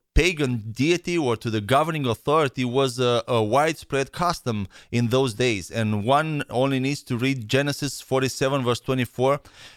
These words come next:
and there we can see that the Egyptians were required to pay a fifth or twenty percent of their harvest to Pharaoh.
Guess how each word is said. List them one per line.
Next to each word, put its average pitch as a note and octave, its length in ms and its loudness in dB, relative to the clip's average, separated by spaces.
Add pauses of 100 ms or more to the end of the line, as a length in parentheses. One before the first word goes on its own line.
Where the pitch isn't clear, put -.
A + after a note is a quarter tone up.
and A#2 360 2
there C#3+ 360 4
we B2+ 200 -4
can B2+ 180 -2
see F3+ 320 -2
that C3 140 2
the A#2+ 80 2
Egyptians C3 580 -2
were A#2+ 160 4
required B2+ 640 0
to B2+ 80 -6
pay D3 300 0
a A#2+ 80 0
fifth - 440 -4
or A2+ 160 2
twenty D#3+ 300 2
percent D#3+ 500 -2
of A#2 140 -2
their C3 160 2
harvest C#3+ 640 -2
to C3 100 -2
Pharaoh. E3 500 -2